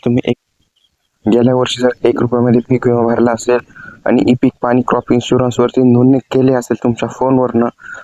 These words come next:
ती पीक विमा भरल्यानंतर एक महिन्याने करावीच लागते. जर तुम्ही ही सर्व प्रोसेस केली असेल,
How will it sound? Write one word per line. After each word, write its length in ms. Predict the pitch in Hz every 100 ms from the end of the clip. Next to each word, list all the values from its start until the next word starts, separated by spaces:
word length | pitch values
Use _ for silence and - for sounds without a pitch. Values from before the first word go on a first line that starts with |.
| -
ती 160 | - 123 -
पीक 200 | 131 123
विमा 140 | 131
भरल्यानंतर 580 | 123 - 127 131 123 127 -
एक 220 | 127 127
महिन्याने 300 | 123 120 127
करावीच 460 | 123 123 120 120 -
लागते. 280 | 113 113 - - _ - _ _
जर 80 | 139 135
तुम्ही 180 | 131 131
ही 60 | 127
सर्व 280 | - 127 135
प्रोसेस 440 | - 127 127 117
केली 260 | - 123 127
असेल, 280 | 123 120